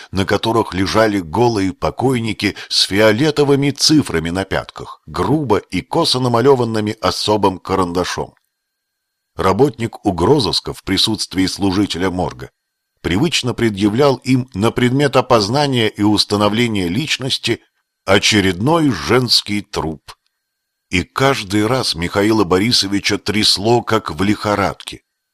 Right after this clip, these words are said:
а мать елочки, всхлипывая и заикаясь от волнения, едва была в силах пролепетать:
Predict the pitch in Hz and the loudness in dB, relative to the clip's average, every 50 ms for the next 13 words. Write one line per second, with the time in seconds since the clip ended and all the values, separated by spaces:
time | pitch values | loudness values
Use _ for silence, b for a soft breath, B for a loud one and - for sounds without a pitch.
0 | _ - - 73 76 87 107 123 127 - - - 73 76 71 65 60 58 - - | _ -8 -4 -2 0 2 0 0 0 -2 -4 -4 -2 -4 -4 -4 -6 -8 -8 -8
1 | - - - - _ _ _ _ _ - - - - - - - 85 98 127 160 | -8 -8 -10 -20 _ _ _ _ _ -2 2 2 2 2 2 0 2 2 2 2
2 | 143 - 113 117 113 110 104 101 - - 101 95 87 101 98 101 85 - 120 117 | 0 -2 -2 0 2 2 2 2 0 -2 -2 0 2 2 2 2 0 0 0 2
3 | 113 101 90 - - 92 - - 80 85 85 82 80 85 110 131 135 123 117 107 | 2 2 2 2 0 0 -2 -2 0 0 0 0 0 -2 -2 -2 -2 -2 -2 -2
4 | 104 98 87 B B B B B B 85 104 117 101 98 98 123 151 160 147 135 | -2 -2 -4 B B B B B B 0 2 2 2 2 2 2 2 4 4 4
5 | 127 127 123 120 - - - - 151 139 135 127 - - 123 113 120 120 120 117 | 4 4 2 2 2 2 2 4 4 4 4 2 2 0 -2 0 0 0 0 -2
6 | - 123 113 - - 98 - - - - - - | -4 -6 -6 -4 -4 -4 -4 -4 -8 -12 -12 -12